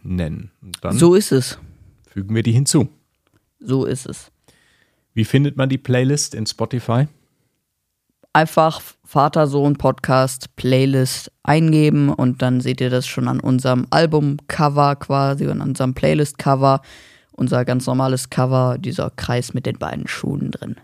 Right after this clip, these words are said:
Speaker 1: Genau. Und wir
Speaker 2: Extrem
Speaker 1: haben
Speaker 2: cool, wie ich finde.
Speaker 1: Absolut. Und natürlich haben wir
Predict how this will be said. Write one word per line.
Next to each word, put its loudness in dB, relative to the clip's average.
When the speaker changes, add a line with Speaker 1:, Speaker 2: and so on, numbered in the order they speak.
Speaker 1:
Genau. 2
Und -2
wir -2
Speaker 2:
Extrem 2
Speaker 1:
haben -12
Speaker 2:
cool, 4
wie 4
ich -6
finde. -2
Speaker 1:
Absolut. -4
Und 6
natürlich 2
haben 0
wir 0